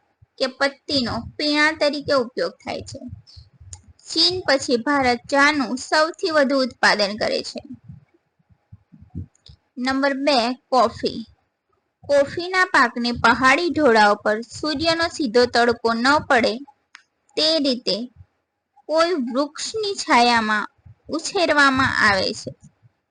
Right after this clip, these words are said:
ભારતમાં કર્ણાટક, કેરળ, તમિલનાડુમાં કોફી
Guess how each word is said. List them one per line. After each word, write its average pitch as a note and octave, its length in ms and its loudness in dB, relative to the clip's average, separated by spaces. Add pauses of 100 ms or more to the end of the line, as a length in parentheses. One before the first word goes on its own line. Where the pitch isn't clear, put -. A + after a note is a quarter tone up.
(600)
ભારતમાં B3+ 960 2 (120)
કર્ણાટક, B3+ 920 4 (640)
કેરળ, B3 540 2 (580)
તમિલનાડુમાં C#4 960 0 (140)
કોફી C#4+ 600 4